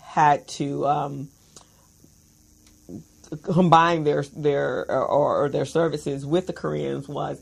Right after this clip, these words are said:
they were the only bank that actually lended to churches. And they got hit hard when, at the recession. So they're really starting, trying to rebuild from that. But if depositors went over there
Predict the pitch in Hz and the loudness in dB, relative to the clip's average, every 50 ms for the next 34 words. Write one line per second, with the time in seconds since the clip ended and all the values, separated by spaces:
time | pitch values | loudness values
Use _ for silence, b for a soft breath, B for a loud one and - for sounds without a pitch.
0 | B B B B B - 170 196 214 208 202 180 170 165 - - 143 156 175 185 | B B B B B 0 4 4 4 4 2 0 0 -2 -2 0 0 2 2 2
1 | 190 185 180 175 170 156 143 143 139 107 - - 87 90 120 143 151 - - - | 2 0 -2 -2 -2 -2 -2 -2 -2 -4 -6 -8 -6 -4 -2 -4 -4 -6 -6 -8
2 | 147 143 135 139 139 139 143 143 139 135 - - - - - - - 127 127 - | -6 -6 -6 -4 -4 -4 -4 -4 -6 -8 -8 -10 -14 -20 -14 -8 -8 -8 -8 -8
3 | - - - - - - _ _ _ _ _ _ _ _ _ _ _ _ b b | -10 -14 -14 -16 -20 -20 _ _ _ _ _ _ _ _ _ _ _ _ b b
4 | b b b b - 135 135 135 139 139 135 143 135 127 120 131 143 135 - - | b b b b -6 -6 -4 -2 -4 -2 -2 -2 -2 -2 -2 -2 -2 -2 -2 0
5 | - 123 120 123 - 58 - - - - - 135 131 135 135 131 127 127 127 131 | 2 4 4 4 2 0 -2 -4 -6 -10 -10 -8 -6 -6 -4 -6 -6 -8 -8 -8
6 | - - 135 - - 131 123 127 127 - - 147 131 131 - - - 113 - - | -6 -8 -8 -6 -6 -8 -8 -8 -10 -8 -8 -8 -8 -8 -10 -12 -12 -12 -8 -6
7 | 143 139 135 165 185 196 196 175 165 170 175 170 156 156 147 - - - 156 147 | -6 -4 -2 0 0 0 0 0 0 -2 -2 -2 -2 -4 -6 -8 -4 0 2 2
8 | 143 139 139 139 139 - - 156 151 143 143 147 147 - 143 135 131 B B B | 2 2 -2 -8 -8 -4 -2 -2 -2 -2 -4 -6 -8 -8 -8 -8 -10 B B B
9 | B B 143 143 147 160 170 170 147 127 143 143 139 143 151 156 156 - - 151 | B B -4 -2 0 0 0 0 -2 -2 -2 0 0 0 0 -2 -4 -6 -8 -8
10 | 135 131 127 131 123 117 - B B B B B B 139 135 185 202 160 147 - | -6 -6 -6 -6 -6 -8 -8 B B B B B B 4 6 8 8 8 6 4
11 | - 156 151 156 151 151 151 - - 165 165 170 170 165 156 147 147 143 135 135 | 0 -2 -2 0 -2 -2 0 4 6 8 8 6 4 0 -2 -2 -2 -2 -2 -4
12 | 147 147 143 143 139 147 190 247 294 262 220 190 165 151 156 147 143 143 139 143 | -4 -4 -2 -2 0 2 2 2 4 4 4 4 4 4 2 0 -2 -4 -4 -6
13 | 156 | -6